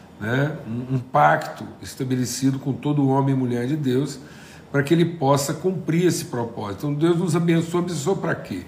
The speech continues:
Né? Com que propósito? Abençoa para a gente ser quem? Né? Então, a, a gente se equivoca quando pensa que o nosso tempo de oração e das promessas é para a gente ficar buscando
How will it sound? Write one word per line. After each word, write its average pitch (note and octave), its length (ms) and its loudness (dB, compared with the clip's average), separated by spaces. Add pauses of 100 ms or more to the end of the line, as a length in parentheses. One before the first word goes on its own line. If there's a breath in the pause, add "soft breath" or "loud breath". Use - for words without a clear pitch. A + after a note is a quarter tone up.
(680 loud breath)
Né? B2 160 0
Com D3+ 200 0
que G3 120 2
propósito? A#2 680 0
Abençoa D3+ 400 2
para F3+ 120 0
a D3 40 2
gente D#3+ 200 2
ser F3 420 2 (280 loud breath)
quem? A#2+ 460 2 (220)
Né? C#3 140 -10 (1120 loud breath)
Então, C#3+ 640 2 (100)
a, C3+ 220 -4
a C#3+ 60 2
gente F#3 680 0
se - 260 0
equivoca D#3 840 2 (560 loud breath)
quando D3+ 220 2
pensa C#3 480 0
que E3+ 140 -4
o - 20 0
nosso C3+ 360 0
tempo A#2+ 280 -2
de B2+ 100 -2
oração C#3+ 460 0
e - 20 0
das C3+ 160 0
promessas B2+ 580 0
é - 40 -6
para - 80 -2
a B2+ 40 2
gente C3 180 2
ficar A#2 180 -4
buscando C3 640 0